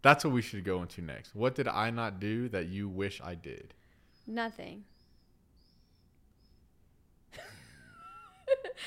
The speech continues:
Speaker 2: It was, it was perfect because I didn't want,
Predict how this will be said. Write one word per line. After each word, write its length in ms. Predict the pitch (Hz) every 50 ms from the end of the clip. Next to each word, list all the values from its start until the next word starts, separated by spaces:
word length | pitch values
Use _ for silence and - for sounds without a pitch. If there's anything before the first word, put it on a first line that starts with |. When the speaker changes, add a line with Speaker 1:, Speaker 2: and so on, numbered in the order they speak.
| - - - - - -
Speaker 2:
It 100 | 339 349
was, 220 | 359 370 370 330 - - - - -
it 140 | 302 330 359
was 140 | 381 -
perfect 320 | - 359 320 277 269 233 214
because 280 | 254 254 311 294 277 - -
I 300 | - 240 247 269 285 302
didn't 560 | 240 208 202 247 277 285 302 285 262 254 240
want, 640 | 233 226 240 240 254 269 302 320 320 - - - -